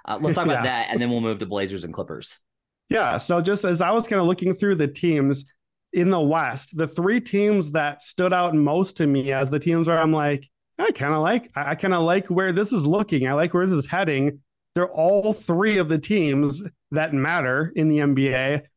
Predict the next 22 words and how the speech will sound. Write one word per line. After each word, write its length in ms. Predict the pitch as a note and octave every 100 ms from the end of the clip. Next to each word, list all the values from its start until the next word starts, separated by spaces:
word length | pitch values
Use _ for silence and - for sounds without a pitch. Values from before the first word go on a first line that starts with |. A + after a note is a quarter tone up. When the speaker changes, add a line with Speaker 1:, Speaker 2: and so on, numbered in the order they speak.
| _
Speaker 2:
in 80 | E3+
the 100 | F3
Southwest 580 | - E3 F3 F3 E3+ -
Division 460 | D#3 F3 B2+ A#2 B2+
with 240 | C3+ C3+
respect 540 | C#3 C#3 - D3 D3+
to 80 | C#3
whatever 340 | C3+ D3 D3+ D#3
is 220 | D3 C3+
earned 380 | E3+ D3 C#3+ C#3+ -
to 160 | D3
Rockets 420 | C#3 C#3 C#3 D3
and 160 | C3 B2
Spurs. 560 | - C#3+ A#2+ B2 - -
Thanks 220 | C#3+ C#3 -
for 140 | C3+
coming 240 | D3 C#3+
along. 460 | C3 C3+ B2+ B2 C3 _ _ _ -
So 480 | E3+ D#3 D#3 D#3 - _ _ _ _
Pels, 480 | E3 E3+ A3+ A3+ - -
Grizzlies, 540 | E3 G3 G3+ G3 D3+
Mavs, 600 | C3 E3 D#3+ C3+ C3+ C3+